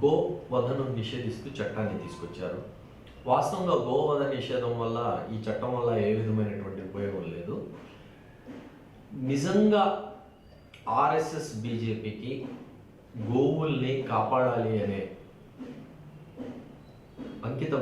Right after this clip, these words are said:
భావం కనుక ఉంటే, చిత్తశుద్ధి ఉంటే, గోవుల్ని కొనడాన్ని, అమ్మడాన్ని నిషేధిస్తూ చట్టం చేయాలని నేను డిమాండ్ చేస్తున్నాను. ఎందుకంటే గోవుల్ని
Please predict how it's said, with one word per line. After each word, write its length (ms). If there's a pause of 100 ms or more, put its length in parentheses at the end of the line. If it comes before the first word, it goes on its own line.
భావం 240 (100)
కనుక 220 (140)
ఉంటే, 260 (1400)
చిత్తశుద్ధి 680
ఉంటే, 240 (1600)
గోవుల్ని 600 (240)
కొనడాన్ని, 640 (140)
అమ్మడాన్ని 500 (120)
నిషేధిస్తూ 520 (120)
చట్టం 280 (100)
చేయాలని 560
నేను 200
డిమాండ్ 360
చేస్తున్నాను. 500 (1040)
ఎందుకంటే 440 (720)
గోవుల్ని 600